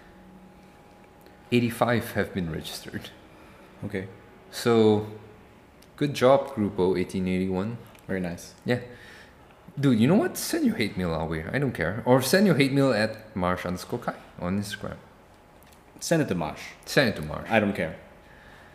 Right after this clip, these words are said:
Speaker 2: I have no skin in this game. Like, I'm, I'm, this is the first time I'm hearing all, about all this
Speaker 1: Yeah.
Speaker 2: shit.
Speaker 1: But, okay, so having heard all this,
Speaker 2: Yeah.
Speaker 1: what do you think?
Speaker 2: I don't care.
Speaker 1: That's it.
Speaker 2: Yeah, Seiko only, what?
Speaker 1: Hmm, fair enough.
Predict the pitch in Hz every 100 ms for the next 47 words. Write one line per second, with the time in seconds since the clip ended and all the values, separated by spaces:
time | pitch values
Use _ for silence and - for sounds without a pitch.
0 | - 135 156 175 - 123 104 92 101 90
1 | 87 90 95 101 104 110 104 131 104 98
2 | 92 85 92 78 82 80 78 80 87 -
3 | 71 80 120 107 87 78 - - - 131
4 | 151 80 - - 127 120 87 - 151 -
5 | 190 277 - 190 165 110 101 90 80 -
6 | - - - 113 95 - 113 107 82 -
7 | 85 - - - - - 135 170 - -
8 | - - - - - - - - 95 92
9 | 95 - - - - - - - - 175
10 | 180 190 180 202 190 123 - - - -
11 | _ 139 156 - - - 135 131 165